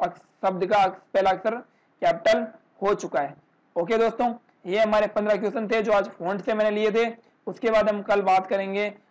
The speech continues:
कल हम फिर से एक बार font की क्लास, एक और class होगी कल font की। उसके बाद next हमारे paragraph की, अ, test सीरीज जाएगी। तो दोस्तों, अलग-अलग section wise मैंने इसलिए किया ताकि आपको अच्छे से समझ में आ जाए, और उसके बाद ये जब एंड हो जाएगी, तो हम चार या पांच test series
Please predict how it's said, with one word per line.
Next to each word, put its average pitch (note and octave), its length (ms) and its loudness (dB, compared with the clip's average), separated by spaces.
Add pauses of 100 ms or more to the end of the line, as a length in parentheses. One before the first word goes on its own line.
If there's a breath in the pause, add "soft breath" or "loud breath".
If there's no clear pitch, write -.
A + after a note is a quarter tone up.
(120)
कल G#3 160 4
हम G3+ 160 0
फिर A3+ 180 -4
से A3+ 180 0
एक G#3+ 80 0
बार A3+ 140 4
font A3+ 260 -4
की A3+ 100 -2
क्लास, A3 280 2
एक A#3+ 220 -2
और G#3+ 160 2
class G#3 220 2
होगी G#3+ 240 0
कल G3+ 160 2
font G#3 260 -2
की। A3 260 -2 (320 soft breath)
उसके G#3+ 220 -2
बाद A3 160 4
next G3+ 300 -2
हमारे F#3+ 200 0
paragraph G3+ 400 2
की, A3+ 80 -4
अ, F3+ 760 -4
test G3+ 200 -2
सीरीज A3+ 140 -2
जाएगी। G#3+ 320 0 (380 soft breath)
तो A#3 60 -6
दोस्तों, A3 360 2 (360 loud breath)
अलग-अलग A3+ 320 4
section A3 280 -4
wise G#3+ 180 4
मैंने G#3 160 0
इसलिए A3 260 -2
किया A3+ 200 2
ताकि A3 180 0
आपको G3 240 0
अच्छे G3+ 280 0
से - 20 -6
समझ G3 220 -2
में A3 120 2
आ G#3+ 40 6
जाए, A#3+ 240 0 (380 loud breath)
और F#3+ 140 4
उसके G3 160 -4
बाद F#3+ 340 0 (320)
ये G#3 140 2
जब G#3 180 0
एंड G#3 180 2
हो G#3 60 2
जाएगी, G3+ 300 2
तो G#3+ 100 2
हम G3+ 260 -2
चार G#3 400 2
या F#3+ 140 2
पांच F#3+ 360 -2
test A#3+ 200 -4
series A3+ 380 -4